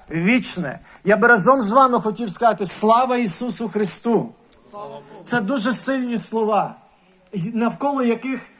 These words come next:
Speaker 1: крутиться весь подальший зміст цієї священної книги. Бог полюбив людей. І ця любов була не просто на словах. «Ну, я тебе люблю, я тебе прощаю, але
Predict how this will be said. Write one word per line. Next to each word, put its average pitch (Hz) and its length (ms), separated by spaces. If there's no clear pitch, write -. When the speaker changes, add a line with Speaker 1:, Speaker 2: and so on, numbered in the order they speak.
Speaker 1:
крутиться 240 580
весь 247 380
подальший 226 580
зміст 220 440
цієї 214 340
священної 202 840
книги. 202 580
Бог 233 480
полюбив 233 580
людей. 196 600
І 226 100
ця 262 180
любов 247 520
була 240 240
не 247 140
просто 254 420
на 240 140
словах. 220 560
«Ну, 285 180
я 247 160
тебе 240 300
люблю, 220 440
я 214 160
тебе 214 160
прощаю, 233 680
але 196 260